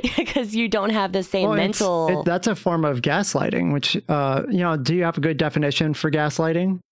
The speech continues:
Speaker 1: Gaslighting is when someone says that they claim that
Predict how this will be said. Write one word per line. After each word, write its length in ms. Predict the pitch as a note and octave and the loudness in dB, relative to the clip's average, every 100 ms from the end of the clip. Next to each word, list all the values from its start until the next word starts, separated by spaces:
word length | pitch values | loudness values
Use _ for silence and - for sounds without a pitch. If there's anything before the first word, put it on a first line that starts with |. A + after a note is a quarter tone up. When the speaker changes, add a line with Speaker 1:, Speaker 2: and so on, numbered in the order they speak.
| _ _ - | _ _ -6
Speaker 1:
Gaslighting 600 | A#3+ D4+ - E4 D#4 C#4+ | -4 -2 -2 0 0 0
is 160 | C4 A3 | -2 -2
when 260 | G#3+ G#3 | -2 -2
someone 580 | G3+ G3 F#3 F3+ F3 E3+ - - _ _ _ | -2 -2 0 0 -2 -4 -8 -20 _ _ _
says 720 | - - E3+ E3 D#3 D3+ - _ | -8 -2 0 0 0 -2 -8 _
that 520 | - D3+ C#3+ C#3 C3+ - - | -4 0 0 0 -2 -6 -6
they 140 | D#3 | -6
claim 340 | D3+ - D#3+ D3+ | -6 -4 -4 -2
that 260 | C#3+ B2 | -2 -4